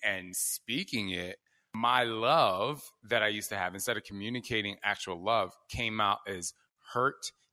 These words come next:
and pain and passive aggressiveness. You know, I'm, I'm sure there are a lot of people right now that are listening to that, that you are that person in your relationship.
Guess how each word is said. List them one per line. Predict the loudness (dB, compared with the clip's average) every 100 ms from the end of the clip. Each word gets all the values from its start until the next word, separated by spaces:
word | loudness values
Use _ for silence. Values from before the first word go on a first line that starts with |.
| _
and | -6 -6 -8
pain | -4 -2 0 -2 -4 -8 _ _ 0
and | 2 2 -2
passive | 0 4 4 2 -2
aggressiveness. | -2 4 6 6 4 2 0 0 -4 -8 -10 -20 _
You | 2 6
know, | 6 6 6
I'm, | 4 4
I'm | 0 2
sure | 4
there | 6
are | 6
a |
lot | 8 6
of | 2
people | 2
right | 6 6
now | 6 6 6
that | 4
are | 4
listening | 2 0 -2
to | 0
that, | 2 2
that | 0
you | -2 -2 -2 2
are | 0
that | 2 0 0
person | 0 -2 -2
in | -4
your | -2
relationship. | -4 -2 -4 -4 -8 -10